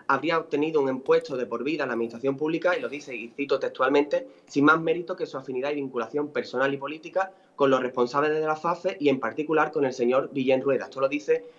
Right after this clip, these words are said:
concretamente el auto judicial, por lo tanto, eh, se ve esa relación que tenían el señor Francisco Cama con una persona que está siendo investigada por algo tan grave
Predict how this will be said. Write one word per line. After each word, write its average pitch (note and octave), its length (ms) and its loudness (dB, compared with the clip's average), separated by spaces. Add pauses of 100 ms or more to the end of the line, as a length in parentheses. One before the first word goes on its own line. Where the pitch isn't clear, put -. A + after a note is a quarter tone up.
(160)
concretamente C#3+ 680 4
el D3 80 4
auto C3+ 400 0 (240)
judicial, C3 400 2
por B2+ 100 -2
lo G#2+ 80 0
tanto, A#2 460 -2 (260)
eh, C3 160 2
se A#2+ 240 2
ve D3 240 4
esa C#3 200 -4
relación C3+ 460 0
que C#3 100 -4
tenían C#3+ 360 2
el B2 60 -4
señor A#2+ 260 -2
Francisco B2+ 340 -6
Cama C#3 320 2 (220)
con B2 100 4
una D3 220 6
persona C#3+ 380 0
que B2+ 80 -6
está B2+ 140 -8
siendo C3 380 0
investigada A#2+ 580 0
por C3+ 120 -2
algo C3+ 200 0
tan B2+ 160 -2
grave C3+ 320 -2